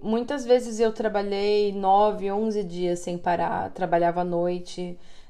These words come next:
né? Chegava em casa moída e tal. Então, eu decidi tomar esse passo de empreender aqui na Áustria, porque eu não queria deixar de trabalhar nessa área, que eu acho uma área maravilhosa, é uma área que me dá prazer.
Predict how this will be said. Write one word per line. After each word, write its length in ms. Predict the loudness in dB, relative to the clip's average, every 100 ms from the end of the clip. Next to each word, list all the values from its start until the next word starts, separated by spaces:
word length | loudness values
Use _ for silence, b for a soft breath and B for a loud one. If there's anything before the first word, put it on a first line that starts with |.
| -4
né? 160 | -4
Chegava 360 | -2 0 0 0
em 80 | -2
casa 280 | 0 0 -2
moída 720 | -2 -2 0 0 0 -2 -4
e 60 |
tal. 340 | -2 -2 -2 -2
Então, 640 | -6 -4 -2 -2 -2 -8 -12 B B B B
eu 200 | 4 4
decidi 640 | 6 2 0 -8 -2 -2 0
tomar 420 | 0 2 2 2
esse 260 | -2 -4 0
passo 340 | 2 2 -2
de 140 | -6
empreender 400 | -6 -4 -2 2
aqui 180 | 0 0
na 120 | 0
Áustria, 240 | 2 2 -2
porque 240 | -4 -2
eu 60 | 0
não 180 | 0 -2
queria 300 | -4 -2 0
deixar 320 | 0 0 -2
de 120 | -4
trabalhar 880 | -4 0 4 4 4 4 4 4 2
nessa 360 | -2 -4 -4 -4
área, 540 | -2 0 0 0 -2
que 120 | -4
eu 100 | -2
acho 260 | -2 -4 -6
uma 160 | -4
área 240 | 0 0 2
maravilhosa, 720 | 2 2 2 2 4 4 2
é 20 |
uma 140 | 0 2
área 220 | 2 0
que 120 | -4
me 100 | -2
dá 140 | 0
prazer. 720 | 2 2 0 0 0 0 -2